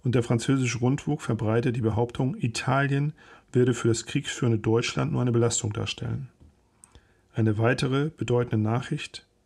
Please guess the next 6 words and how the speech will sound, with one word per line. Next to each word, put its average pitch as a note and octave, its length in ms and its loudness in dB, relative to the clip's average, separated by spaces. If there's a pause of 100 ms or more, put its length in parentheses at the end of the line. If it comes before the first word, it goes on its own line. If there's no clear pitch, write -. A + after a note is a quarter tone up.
(340)
Norwegen A#2 680 2 (140)
hat - 200 -8
kapituliert. A2 680 -6 (1080)
Dienstag, A#2 440 0
elfter C#3+ 360 0
Juni. A#2+ 400 0